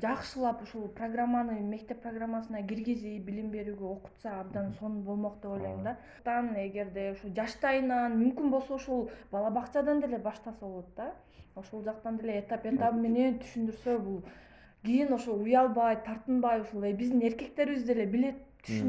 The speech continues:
Speaker 2: Мгм.
Speaker 1: менен кабыл алат дейм да. Мисалы, жаш үй бүлө деле, үй бүлө курганда, мисалы, айыз келген уч-, учурунда эркек менен аял кошулбаш керек.
Speaker 2: Мгм.
Speaker 1: Ал нерсени түшүнбөй деле эркектер ошол нерсени, "Сен эмне болуп атасың?" деп ушул,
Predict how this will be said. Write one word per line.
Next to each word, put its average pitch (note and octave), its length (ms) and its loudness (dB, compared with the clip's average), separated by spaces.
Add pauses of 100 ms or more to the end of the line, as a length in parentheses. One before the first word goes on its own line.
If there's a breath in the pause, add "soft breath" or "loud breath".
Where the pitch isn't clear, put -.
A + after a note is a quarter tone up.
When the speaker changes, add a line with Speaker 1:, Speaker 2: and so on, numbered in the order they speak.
(160)
Speaker 2:
Мгм. B3 80 4
Speaker 1:
менен A#3 220 2
кабыл A3+ 300 -2
алат G#3+ 260 -2
дейм G3+ 160 -6
да. B3+ 100 -4
Мисалы, G#3 460 -4 (520 loud breath)
жаш A#3+ 260 0
үй B3 140 4
бүлө B3+ 240 10
деле, A3+ 460 4
үй A3+ 100 0
бүлө B3+ 280 6
курганда, A#3+ 380 -2
мисалы, B3 260 -4
айыз A3 260 0
келген A3 400 -2
уч-, G#3+ 140 -14
учурунда A3+ 640 -2
эркек A3 320 -8
менен G#3 160 -4
аял G3 200 -2
кошулбаш B3 540 -6
керек. F3+ 300 -8
Speaker 2:
Мгм. - 140 -8 (280 loud breath)
Speaker 1:
Ал G#3 140 -2
нерсени B3 400 2
түшүнбөй C4 520 2
деле A#3+ 420 4
эркектер A3+ 400 -10
ошол A3 240 -8
нерсени, G#3+ 460 -8
"Сен A3+ 200 -4
эмне G#3+ 200 2
болуп B3 300 6
атасың?" A3 300 -4
деп A3 200 -6
ушул, G3 260 -12